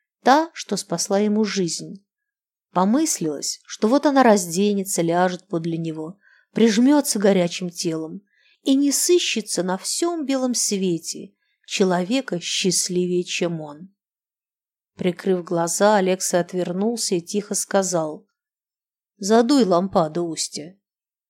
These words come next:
Давай спать. Завтра рано вставать". Под утро во дворе княжеских хором поднялся переполох.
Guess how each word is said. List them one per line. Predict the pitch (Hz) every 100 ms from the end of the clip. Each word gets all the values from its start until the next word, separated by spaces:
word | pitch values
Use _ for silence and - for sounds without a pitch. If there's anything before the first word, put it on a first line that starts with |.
| _
Давай | 226 285 262
спать. | - - 151 139 - - _ _ _ _ -
Завтра | 269 294 - 233
рано | 196 170 170
вставать". | - - 160 143 147 - - _ _ _ _ _ _ _ _ _ _
Под | 170 151
утро | 185 240 - 214 208 _ _ _ _
во | - 196
дворе | 233 349
княжеских | - 233 226 202 - 208
хором | - 190 180 226 254 277
поднялся | - 180 170 160 196 190
переполох. | 180 180 - 170 160 151 - -